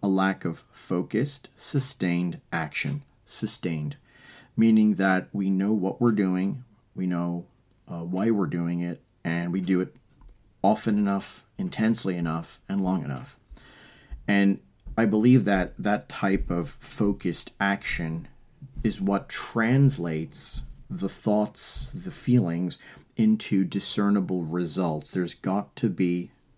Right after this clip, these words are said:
action. It must be focused and it must be sustained. And that way, as we continue to grow, as we continue to move forward,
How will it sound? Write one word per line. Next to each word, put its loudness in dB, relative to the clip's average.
action. -4
It -6
must -4
be -8
focused -2
and 2
it -4
must -6
be -4
sustained. -4
And 0
that 0
way, -2
as -2
we -2
continue 4
to 2
grow, 2
as -4
we -2
continue 4
to -2
move -4
forward, 4